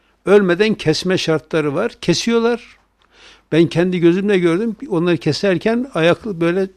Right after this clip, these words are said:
hayvan çırpınıyor. O zaman ölmeden kesil, bak bu mevkuzeye giriyor. Bak Kur'an-ı Kerim hiçbir ayrıntıyı kaçırmamış. Dikkat ediyor musunuz? Alnına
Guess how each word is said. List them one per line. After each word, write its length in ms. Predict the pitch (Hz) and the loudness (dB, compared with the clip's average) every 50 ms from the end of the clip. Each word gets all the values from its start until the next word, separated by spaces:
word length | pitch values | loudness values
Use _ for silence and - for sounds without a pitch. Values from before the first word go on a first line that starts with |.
| _ _ | _ _
hayvan 480 | - - 147 151 160 190 220 220 226 - - | -6 -4 -2 -2 -2 -2 -4 -4 -8 -10 -12
çırpınıyor. 720 | - - 160 143 - 165 185 190 160 127 92 - _ _ _ _ _ _ _ _ _ _ _ _ - - - - - _ _ _ _ - | -8 -6 -6 -4 -2 -2 -2 -2 -4 -6 -8 -12 _ _ _ _ _ _ _ _ _ _ _ _ -20 -20 -20 -20 -20 _ _ _ _ -2
O 120 | 151 156 | 0 2
zaman 480 | 170 233 233 190 160 135 120 127 - - - _ _ _ _ _ _ _ _ _ _ _ _ _ _ _ | 4 4 4 4 2 2 0 -2 -8 -14 -20 _ _ _ _ _ _ _ _ _ _ _ _ _ _ _
ölmeden 600 | 160 160 190 202 208 190 175 175 165 175 170 170 | 2 4 4 4 4 2 0 0 0 0 0 0
kesil, 360 | - - 156 139 - 196 165 165 | 0 -2 -4 -2 -2 -2 -2 0
bak 140 | 151 - - - | -2 -2 -4 -6
bu 80 | 165 151 | -4 0
mevkuzeye 720 | 156 180 185 170 - - - 180 175 165 196 196 196 185 | 2 4 4 2 2 2 4 4 4 6 6 6 6 6
giriyor. 380 | 156 160 135 127 131 123 127 123 | 4 4 2 2 0 0 0 -2
Bak 160 | 139 - - | -4 -6 -6
Kur'an-ı 380 | - - 165 196 196 208 196 | -4 -2 0 0 0 0 -2
Kerim 400 | - - 175 147 139 131 135 143 - _ _ _ | -2 -2 -2 -2 -2 -4 -4 -6 -10 _ _ _
hiçbir 460 | - - - - - 180 220 208 196 | -18 -12 -10 -8 -2 0 0 0 2
ayrıntıyı 540 | 160 156 156 151 160 156 151 - 170 151 - | 2 2 2 4 4 4 4 4 2 2 2
kaçırmamış. 600 | - 143 - - 160 151 131 117 113 101 - - | 2 -2 -2 -4 -4 -4 -4 -4 -6 -10 -12 -12
Dikkat 280 | - - 135 127 - 160 | -10 -8 -8 -8 -8 -8
ediyor 200 | 156 208 240 208 | -6 -4 -4 -4
musunuz? 380 | 143 - - 120 117 - - _ _ _ - - - - _ _ _ - | -6 -8 -10 -16 -18 -18 -20 _ _ _ -20 -20 -20 -20 _ _ _ 0
Alnına 420 | 156 175 196 190 185 180 170 | 2 4 4 4 4 4 2